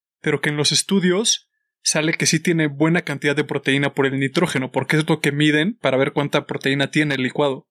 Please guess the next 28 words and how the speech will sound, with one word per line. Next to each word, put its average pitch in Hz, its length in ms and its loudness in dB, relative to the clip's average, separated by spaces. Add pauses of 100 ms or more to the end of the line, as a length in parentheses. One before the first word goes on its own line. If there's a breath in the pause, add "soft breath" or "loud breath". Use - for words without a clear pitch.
(140)
Entonces 165 440 0
sí 185 100 2
hay 180 80 2
que 196 120 -2
checar 156 360 -2
que 160 120 -6
tenga, 151 640 0 (420)
que 165 80 2
tenga 170 260 -2
buena 180 240 4
cantidad 151 320 0
de 175 80 2
aminoácidos 147 480 2
de 147 60 0
los 139 140 0
más 143 180 0
importantes, 151 580 -2
como 135 220 -4
los 139 160 -2
B 143 80 2
C 151 180 0
As, - 400 -2 (340)
que 151 120 0
es 143 100 -4
leucina, 175 640 0
isoleucina 156 640 0
y 147 60 2
valina. 139 480 -4